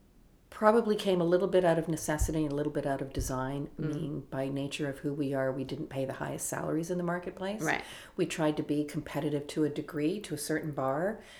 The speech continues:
Speaker 1: and then we can't compete. We can't compete with the distributors. We can't compete with the studios,
Speaker 2: Mm-hmm.
Speaker 1: all of whom are, you know, contracting now and shrinking their staff. So there's so many of their people who are on the street looking for work. But what we could do is provide professional development.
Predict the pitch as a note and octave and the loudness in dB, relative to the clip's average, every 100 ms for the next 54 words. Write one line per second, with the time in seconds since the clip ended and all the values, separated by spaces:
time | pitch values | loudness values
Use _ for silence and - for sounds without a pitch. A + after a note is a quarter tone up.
0 | - - D#3+ C#3+ C#3 C3+ D#3 C3+ - C#3 | -6 2 4 4 2 -2 -2 -4 -6 -8
1 | - - C#3+ C#3 C3+ C#3+ - C#3+ D3 C#3 | -8 -8 -8 -6 -6 -8 -6 -6 -6 -6
2 | C#3+ D#3 - C3+ B2+ C3 - D3+ C#3+ - | -6 -6 -4 -2 -2 -2 -4 -2 -2 -4
3 | - - D#3 - - - E3 D#3 B2+ B2 | -6 -2 -2 -2 -4 2 4 4 4 0
4 | E3+ D#3+ D#3 - - - - - F3 F3+ | 0 -2 -6 -16 -20 -20 -8 4 8 10
5 | F3 E3+ D3 C3 B2+ - - - D3 A2+ | 8 2 0 0 -4 -8 -14 -6 -4 -4
6 | - D3+ - B2+ C#3 C#3+ C3+ B2+ B2+ B2 | -6 -4 0 0 -2 -4 -2 0 0 -2
7 | B2 A#2+ - D3 C3 C3+ A#2+ A#2+ - C#3+ | -4 -6 -6 -4 -4 -4 -4 -4 -2 -2
8 | C#3 - C3+ B2 A#2 - - - D3+ D3 | -2 -6 -4 -4 -4 -10 -12 -4 -2 0
9 | C#3+ C3 B2+ C#3+ F3 - C#3+ C#3+ D3+ C3+ | -2 -2 2 4 4 0 -6 -6 -2 -2
10 | C3 B2 B2 - C#3 C3+ C3 C#3+ D3 C#3+ | -2 -4 -6 -6 -4 -4 -6 -6 -4 -2
11 | C3+ C3+ - - - - F#3 F#3 F#3+ F#3+ | -2 -2 -6 -6 -8 2 4 6 4 4
12 | F#3+ A#3 G#3 E3+ D#3 D3+ - E3 C#3+ C#3 | 4 4 4 6 4 4 0 2 2 0
13 | C#3+ D3+ D3 C3 D3+ C#3+ C3+ C3 C3+ - | -2 -6 -6 -6 -6 -6 -4 -4 -4 -6
14 | A2+ - | -10 -12